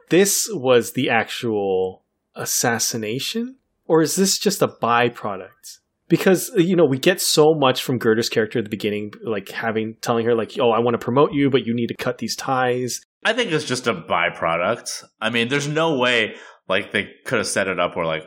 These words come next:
Speaker 2: "Oh, you almost kill, uh, the C E O, but you fail," and then, like, Colin Tate, like, repossesses his body. I mean,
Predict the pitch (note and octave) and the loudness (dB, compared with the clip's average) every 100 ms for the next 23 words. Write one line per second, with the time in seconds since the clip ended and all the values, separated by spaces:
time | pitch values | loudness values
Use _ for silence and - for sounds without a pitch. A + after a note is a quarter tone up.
0 | - G2+ F#2 F2+ F#2+ F#2+ G#2+ G#2 G#2 G2+ | -2 0 0 -4 -6 -6 -4 -2 0 0
1 | G2 - - G2 F2+ E2+ E2 E2 _ _ | -2 -4 -2 0 0 -2 -6 -12 _ _
2 | _ - A2 F#2+ F#2 G2+ - G2 F#2 F#2 | _ -6 -4 -4 -4 -4 -2 0 0 2
3 | F2 E2+ E2+ E2 E2 - _ _ - F2 | 2 2 0 -4 -12 -20 _ _ -10 -8
4 | - D3+ B2+ A2+ G#2+ G#2 F2 F2+ E2+ E2 | -6 -2 0 2 2 0 0 -2 -2 -4
5 | - - - _ _ _ - G2+ G2+ F2+ | -6 -20 -20 _ _ _ -6 -2 -2 -4
6 | - F#2+ F#2 - E2+ D#2+ D2+ - - _ | -4 -2 -2 -4 -6 -4 -6 -12 -20 _
7 | _ _ _ G2 G2+ G#2 F#2+ F#2 F#2 F#2+ | _ _ _ -4 -2 -2 -2 -4 -6 -8
8 | E2+ F#2+ F2+ - C#3 E3 D#3+ D#3 | -6 -4 -4 -2 -2 0 -2 -6